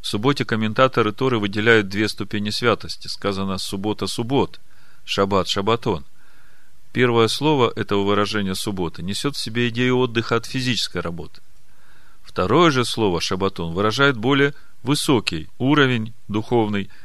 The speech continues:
нежели просто воздержание от физических усилий. Святость шаббатона вносит в духовное пространство седьмого дня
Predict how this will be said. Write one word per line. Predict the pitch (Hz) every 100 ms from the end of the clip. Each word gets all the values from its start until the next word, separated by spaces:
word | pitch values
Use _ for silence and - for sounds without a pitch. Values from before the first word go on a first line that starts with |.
| -
нежели | 113 104 101
просто | 90 113 131 -
воздержание | 101 92 85 90 90 110 107 101 -
от | 98 -
физических | 92 87 87 - - 85
усилий. | 90 - - - - - - - - - - - - - - - - - -
Святость | - 123 127 107 -
шаббатона | - 98 95 - 156 131 87 -
вносит | 101 127 - 110 -
в | 101
духовное | 107 - 123 110 98
пространство | 101 - 107 104 - 92
седьмого | - 95 98 90
дня | 98 127 143